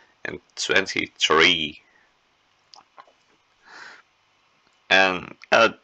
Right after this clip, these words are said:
die monsters wat erin zitten, wil ik ook wel in het, eh, hoofdspel hebben van Minecraft dan.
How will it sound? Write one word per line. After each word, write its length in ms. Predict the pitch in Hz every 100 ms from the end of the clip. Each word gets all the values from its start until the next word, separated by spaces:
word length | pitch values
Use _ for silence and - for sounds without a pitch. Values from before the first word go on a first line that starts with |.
| - - _ _
die 140 | -
monsters 440 | 117 175 190 - -
wat 220 | 104 -
erin 240 | 98 113
zitten, 480 | - 107 - 123 123 _ _ -
wil 140 | 98
ik 140 | 117 117
ook 200 | 120 -
wel 360 | 98 101 - -
in 400 | 95 90 85 _ _ _ _ _
het, 240 | - 90 -
eh, 220 | 92 85 - _ _ _ _ _ _ _
hoofdspel 640 | - 98 107 - - 85 85
hebben 360 | 82 85 85 - _ _
van 280 | 85 87 85
Minecraft 600 | - 95 85 87 - -
dan. 260 | - 85